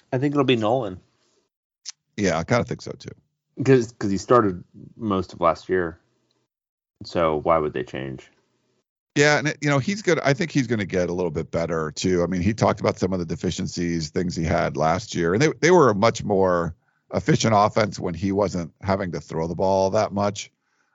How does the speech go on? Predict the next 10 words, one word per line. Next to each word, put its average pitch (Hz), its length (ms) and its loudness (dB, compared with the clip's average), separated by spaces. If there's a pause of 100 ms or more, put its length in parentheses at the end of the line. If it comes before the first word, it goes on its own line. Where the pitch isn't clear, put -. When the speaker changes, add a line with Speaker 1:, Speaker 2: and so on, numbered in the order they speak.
(160)
Speaker 2:
Uh, 92 320 2
but, 165 100 0
you 170 100 2
know, 131 120 4
working 113 300 2
on 104 120 0
the 90 140 -2
accuracy 90 440 -4
stuff, 85 380 -4
working, 92 320 -6